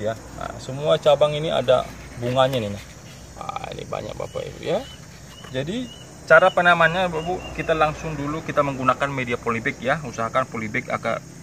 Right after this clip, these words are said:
cukup besar ya, supaya nutrisinya tercukupi, Bapak Ibu. Jadi ini, inilah media tanam kita adalah sekam, kompos, dan juga, ah,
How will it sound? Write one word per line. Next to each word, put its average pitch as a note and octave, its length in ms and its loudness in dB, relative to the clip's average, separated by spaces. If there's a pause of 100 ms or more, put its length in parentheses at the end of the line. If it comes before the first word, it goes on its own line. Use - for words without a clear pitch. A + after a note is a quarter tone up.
cukup - 320 -8
besar C3+ 240 0
ya, C3+ 160 0
supaya A#2 560 -2
nutrisinya A#2+ 560 -10
tercukupi, C3+ 640 -10
Bapak G#2 240 -8
Ibu. - 180 -14 (680)
Jadi E3 160 0
ini, F3+ 160 -2 (560)
inilah F3+ 400 6
media D3+ 240 2
tanam D3+ 240 6
kita C#3+ 240 8
adalah B2 240 2 (240)
sekam, D#3+ 560 4 (160)
kompos, C3 640 2
dan B2+ 240 0
juga, B2+ 640 6 (480)
ah, - 720 -2